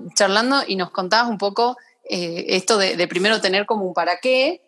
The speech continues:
para qué estoy haciendo lo que estoy haciendo, y después pensar en quién es mi público, ¿no?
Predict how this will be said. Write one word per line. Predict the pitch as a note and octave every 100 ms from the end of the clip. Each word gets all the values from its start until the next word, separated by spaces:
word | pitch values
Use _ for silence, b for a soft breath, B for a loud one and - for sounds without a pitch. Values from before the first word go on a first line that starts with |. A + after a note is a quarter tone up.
| _ _ -
para | E3 E3
qué | G3
estoy | G#3+
haciendo | F#3+ G3+ G3
lo |
que | F3+
estoy | -
haciendo, | G3+ G3 B3+ B3+ C4 D4+ -
y | F3
después | E3+ A3 A#3 D#4 E4+ - _ -
pensar | F#3+ F#3 G#3+ C4 -
en | F3+
quién | F3 A3+
es | A#3
mi | G3
público, | G#3 G3+ F3+ E3+ D#3+
¿no? | F3+ D4+